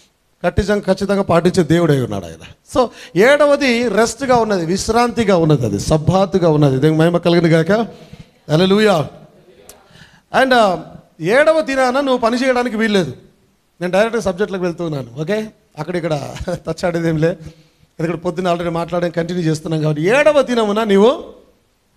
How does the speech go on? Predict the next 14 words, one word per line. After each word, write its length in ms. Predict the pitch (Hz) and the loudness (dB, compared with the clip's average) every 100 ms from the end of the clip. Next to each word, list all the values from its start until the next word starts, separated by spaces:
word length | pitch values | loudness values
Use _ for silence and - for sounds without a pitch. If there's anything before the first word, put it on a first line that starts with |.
| _ - | _ -2
పని 140 | 226 | 0
చేయడానికి 480 | 240 247 220 214 202 | 2 0 0 -2 -2
లేదు. 320 | 214 190 127 - _ _ _ _ _ _ _ _ _ _ _ _ _ 175 | 0 0 -2 -14 _ _ _ _ _ _ _ _ _ _ _ _ _ -2
మనం 160 | 247 | 0
పని 220 | 233 262 | 0 2
చేస్తాం 360 | 277 262 240 202 | 2 0 -2 0
ఏడవ 180 | 220 220 | 0 0
దినమున, 400 | 202 185 151 113 - _ _ _ _ _ _ _ _ _ _ _ _ _ _ _ - | 0 -4 -8 -14 -20 _ _ _ _ _ _ _ _ _ _ _ _ _ _ _ -6
మనం 240 | 185 226 | -2 0
మూర్ఖులం 380 | 220 285 262 262 | 2 0 2 2
అయిపోతాం 460 | 247 226 226 214 185 | 2 0 0 -2 0
ఏడవ 180 | 208 220 | -2 0
దినం 240 | 208 208 | -2 -2
కొరకు, 380 | 180 160 117 | 0 -2 -2